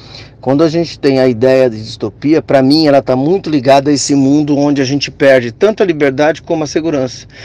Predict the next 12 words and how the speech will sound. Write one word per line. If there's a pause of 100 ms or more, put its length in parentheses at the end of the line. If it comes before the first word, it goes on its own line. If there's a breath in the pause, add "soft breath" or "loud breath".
(220 loud breath)
A
gente
vive
num
mundo, (460 loud breath)
a
distopia
tem
muito
mais
a
ver